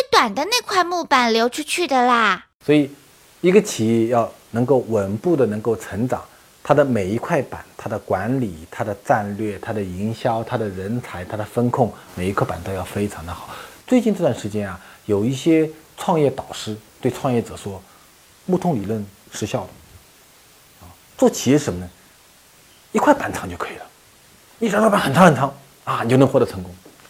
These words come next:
Speaker 2: 告诉大家错，千万别相信这个导师讲的话。木桶理论是一个普世的企业管理基础理论，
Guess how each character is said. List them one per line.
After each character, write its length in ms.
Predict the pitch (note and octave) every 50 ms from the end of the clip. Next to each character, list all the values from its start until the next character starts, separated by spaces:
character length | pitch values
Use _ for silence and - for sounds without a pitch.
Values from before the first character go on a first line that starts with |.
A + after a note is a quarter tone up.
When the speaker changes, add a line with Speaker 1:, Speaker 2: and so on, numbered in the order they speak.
| - - -
Speaker 2:
告 120 | - A2+
诉 60 | G#2+ G2+
大 100 | G2+ G2+
家 100 | G2+ G2+
错， 260 | - - - A#2+ - - - - - - - _ _ -
千 300 | - - - E3 D#3+ E3
万 180 | E3 D3 B2
别 140 | G#2 A#2 A2+
相 220 | A2 - B2 A2 A2
信 180 | - - G#2
这 80 | G2 G#2
个 80 | G2+ G#2+
导 200 | - - - -
师 60 | - -
讲 140 | - - -
的 80 | - -
话。 160 | - - - - - - - - _ _ _ _ _ _ _ _ _ _ - _ - - - - - - _ _ _ _ _ -
木 180 | - A3 G#3+ D3+
桶 260 | - - B2+ B2+ A#2
理 80 | F#2+ F2
论 140 | F#2+ G#2+ G2+ F#2 - - _ _ - -
是 100 | - C3+
一 80 | A2+ G#2+
个 120 | - B2
普 360 | - - - - - F#2+ F2+ F2
世 240 | - - - F3+
的 120 | C#3 A#2+ G#2+ F#2 - -
企 360 | - - - - - F2+ F#2+ A2
业 160 | A2+ G#2+ F#2+ - -
管 280 | - F#2 F#2 A#2 A#2+
理 80 | G#2+ F2+ E2+ - -
基 100 | - A#2+
础 140 | - - F#2
理 80 | F2+
论， 180 | E2+ E2 E2+